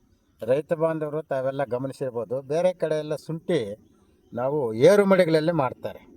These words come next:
ಎರಡು ಅಡಿ ಏರು ಮಡಿಗಳು ಅಂತೇಳಿ. ನೋಡಿ, ಇಲ್ಲಿ ನೋಡ್ಬೋದು, ಇದು ಆ ಥರ ಇಲ್ಲ, ಇದು ಸಾಲಿಂದ ಸಾಲಿಗೆ ಎರಡೂವರೆ ಅಡಿ. ಆಮೇಲೆ,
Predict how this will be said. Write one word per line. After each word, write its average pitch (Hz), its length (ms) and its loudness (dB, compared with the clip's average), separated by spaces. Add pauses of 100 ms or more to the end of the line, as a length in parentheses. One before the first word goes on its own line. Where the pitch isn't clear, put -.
(400)
ಎರಡು 127 240 0
ಅಡಿ 131 240 0
ಏರು 131 200 2
ಮಡಿಗಳು 113 380 -6
ಅಂತೇಳಿ. 104 340 -14
ನೋಡಿ, 156 220 -4
ಇಲ್ಲಿ 156 140 -8
ನೋಡ್ಬೋದು, 143 560 -4 (400)
ಇದು 120 120 0
ಆ 131 140 4
ಥರ 147 200 0
ಇಲ್ಲ, 98 280 -6
ಇದು 85 300 -18 (460)
ಸಾಲಿಂದ 156 360 0
ಸಾಲಿಗೆ 131 380 -4
ಎರಡೂವರೆ 120 380 0
ಅಡಿ. 104 220 -8 (640)
ಆಮೇಲೆ, 165 440 -4